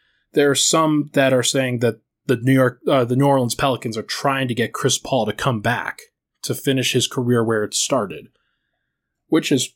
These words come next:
intriguing. That'd be very fascinating. So lots of things are gonna happen. We're gonna cover it all at Denver Stiffs, gonna cover it here for Pickaxe and Roll. Uh, really interested in seeing how this thing goes.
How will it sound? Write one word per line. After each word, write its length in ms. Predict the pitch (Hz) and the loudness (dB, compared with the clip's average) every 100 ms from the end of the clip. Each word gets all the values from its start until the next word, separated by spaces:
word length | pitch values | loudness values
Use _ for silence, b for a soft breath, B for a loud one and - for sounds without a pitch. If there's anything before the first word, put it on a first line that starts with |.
| - | -8
intriguing. 580 | 123 107 160 175 139 - _ _ _ | -4 0 0 2 -2 -6 _ _ _
That'd 160 | 139 151 | -2 0
be 80 | |
very 180 | 135 127 | 2 0
fascinating. 640 | 113 117 113 123 120 139 | 0 -2 -2 -4 -2 -2
So 340 | 139 135 120 - _ _ _ _ _ _ _ _ _ | 0 0 0 -4 _ _ _ _ _ _ _ _ _
lots 380 | - 147 185 196 | -4 0 0 0
of 100 | 165 | -2
things 220 | 170 165 | -2 0
are 60 | 151 | 0
gonna 180 | 147 143 | 0 0
happen. 500 | 131 131 - 131 123 _ _ _ _ _ _ _ _ _ _ | 0 0 -2 -6 -6 _ _ _ _ _ _ _ _ _ _
We're 120 | - 156 | -4 0
gonna 160 | 170 | 0
cover 280 | - 147 143 | 0 2 2
it 80 | 139 | 4
all 120 | 131 | 2
at 80 | 123 | 2
Denver 240 | 127 123 | 0 0
Stiffs, 320 | 117 - 117 - | -2 0 0 0
gonna 180 | 127 | -2
cover 280 | 117 131 123 | 0 -2 -2
it 100 | 120 | -2
here 220 | - 123 | 0 0
for 160 | 113 117 | 0 -2
Pickaxe 420 | 131 127 117 - | -2 0 -2 -2
and 140 | 110 110 | -4 -4
Roll. 340 | 113 117 - _ _ _ _ _ _ | -4 -4 -8 _ _ _ _ _ _
Uh, 200 | 113 101 | -2 -2
really 360 | 104 143 156 151 | 2 2 4 0
interested 560 | 135 127 127 - 131 | -2 -2 -4 0 0
in 100 | 123 | 0
seeing 220 | - 123 | 0 -2
how 140 | 117 123 | 0 -2
this 200 | 113 - | -2 -4
thing 220 | 113 104 | -4 -4
goes. 580 | 101 151 165 160 - | -2 0 2 0 -2